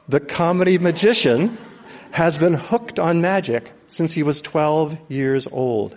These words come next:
He trained at Tannen's Magic School in New York and Towson University in Maryland,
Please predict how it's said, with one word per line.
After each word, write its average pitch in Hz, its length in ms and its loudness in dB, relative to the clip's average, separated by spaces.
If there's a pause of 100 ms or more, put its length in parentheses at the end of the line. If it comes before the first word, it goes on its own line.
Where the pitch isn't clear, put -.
(680)
He 160 100 0
trained 170 380 0
at 143 140 0
Tannen's 185 520 0
Magic 160 300 0
School 165 400 0
in 160 100 0
New 170 80 0
York 165 400 -2 (640)
and 147 460 0
Towson 175 480 0
University 165 640 0
in 139 100 0
Maryland, 127 480 -2